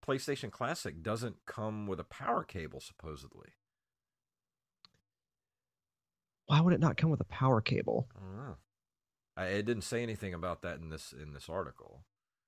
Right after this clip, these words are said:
Speaker 2: That's interesting.
Speaker 1: Hmm. We'll have to look that up. That, that'd be weird if it doesn't have a power cable.
Speaker 2: Yeah, the, well, speaking of the Dreamcast, it was released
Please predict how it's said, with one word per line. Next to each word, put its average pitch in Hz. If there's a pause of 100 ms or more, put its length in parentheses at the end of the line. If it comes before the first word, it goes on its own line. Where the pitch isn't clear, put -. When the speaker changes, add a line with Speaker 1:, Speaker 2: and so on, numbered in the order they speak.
(880)
Speaker 2:
That's -
interesting. 110 (340)
Speaker 1:
Hmm. 55 (880)
We'll 80
have 78
to -
look 64
that 64
up. 73 (100)
That, 85 (160)
that'd 85
be 113
weird 73
if 67
it 65
doesn't 80
have 85
a -
power 87
cable. 58 (2000)
Speaker 2:
Yeah, 135
the, 123
well, 143
speaking 208
of 180
the 147
Dreamcast, 127
it 147
was 135
released 143